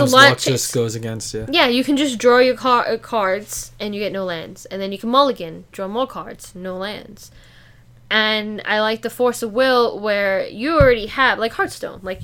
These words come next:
Speaker 2: you know, you know you're gonna be getting mana every single turn. So at least you have that. It's not as random, and you won't really get screwed. But then it's the same thing where I have to go back and make the decks, and making those decks aren't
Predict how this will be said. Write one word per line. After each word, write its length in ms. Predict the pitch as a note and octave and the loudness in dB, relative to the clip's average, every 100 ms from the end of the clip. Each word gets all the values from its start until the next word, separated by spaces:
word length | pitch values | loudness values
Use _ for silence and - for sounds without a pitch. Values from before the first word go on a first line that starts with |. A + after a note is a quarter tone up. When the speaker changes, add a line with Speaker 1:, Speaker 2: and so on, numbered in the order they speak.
| - | -16
Speaker 2:
you 180 | A3 A#3+ | -8 -6
know, 140 | G3+ | -4
you 220 | F#3+ A3 C#4+ | -4 -2 0
know 360 | C4 C#4 A#3 | 4 4 4
you're 180 | G#3+ A3 | 0 -8
gonna 220 | G#3 G#3+ | -8 -8
be 160 | G3+ G3+ | -10 -12
getting 500 | F3+ A3 G3+ F3 F3 | -4 -4 -4 -8 -10
mana 460 | F3+ F3 E3 F#3 _ _ - - | -10 -10 -12 -18 _ _ -20 -12
every 240 | - E3+ F#3 | -8 -8 -10
single 240 | - - | -14 -16
turn. 440 | - G3+ - - - - - - - _ - - - | -12 -10 -10 -12 -18 -20 -20 -20 -20 _ -20 -20 -10
So 300 | - A3+ G#3 | 2 2 2
at 120 | G#3+ | 0
least 340 | C#4+ C#4 - | -2 -4 -6
you 80 | B3 | -4
have 260 | A3+ G#3+ G3 | -2 -2 -2
that. 240 | G#3+ F3 | -4 -4
It's 180 | F3+ - | -6 -6
not 300 | A3 A3 A3 | -2 -2 -2
as 320 | F#3+ G3+ G#3+ | -6 -8 -8
random, 560 | A3+ A#3+ B3+ C#4+ D4+ D#4 _ _ _ - | -8 -8 -6 -8 -8 -16 _ _ _ -10
and 100 | G#3 | -8
you 80 | |
won't 200 | G3+ A3 G3+ | -6 -8 -8
really 160 | G#3+ | -10
get 160 | G3 F#3+ | -10 -12
screwed. 640 | - - F#3+ G3+ C#4 D#4 - - - - _ | -14 -14 -10 -10 -10 -12 -20 -20 -20 -20 _
But 140 | B3+ C#4 | 0 4
then 180 | C4+ | 4
it's 120 | C4 - | 2 -4
the 80 | |
same 320 | A#3+ C4 C4 A#3+ | -2 -2 -2 0
thing 240 | B3+ B3 | 2 2
where 240 | A3+ G#3+ | 0 -2
I 20 | G#3 | -4
have 240 | A3+ G#3 | -4 -6
to 80 | G#3+ | -8
go 120 | G#3 | -6
back 240 | G#3 G#3 | -4 -4
and 80 | G3 | -8
make 160 | F#3+ - | -12 -8
the 60 | |
decks, 720 | - C4 G#3 - - - - D4+ | 0 4 4 0 -12 -12 -14 -14
and 260 | G3 F#3 | -10 -8
making 260 | G3 G3 G3 | -10 -10 -12
those 180 | F3 E3+ | -12 -12
decks 300 | E3+ - - | -14 -16 -20
aren't 240 | F#3+ G3+ | -20 -20